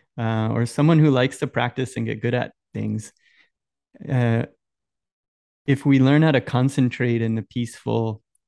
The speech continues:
meditation in a peaceful space, we learn how to concentrate there. And that's what we're doing. We're just practicing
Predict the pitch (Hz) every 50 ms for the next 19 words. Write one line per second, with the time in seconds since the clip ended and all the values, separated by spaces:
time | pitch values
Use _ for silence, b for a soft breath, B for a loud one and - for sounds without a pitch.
0 | _ _ _ _ _ - 233 - 120 117 117 113 113 107 - - 117 113 107 -
1 | - 117 113 110 107 107 107 107 107 _ _ _ _ _ _ _ _ _ _ _
2 | _ _ _ _ _ _ _ - 113 110 107 101 - - 117 110 - - - 113
3 | 110 - - - - 117 110 107 107 104 107 - - - - _ _ _ _ _
4 | - 110 107 110 113 113 113 110 113 110 104 - - - 113 110 104 - - 110
5 | 104 - 117 110 110 - - - 117 110 110 110 120 127 110 - _ _ - 120
6 | 123 139 175 185 - 208 165 135 120 123 123 113 104 107 110 117 135 139 143 -
7 | _ - 117 127 - - - 107 - - 117 110 110 113 110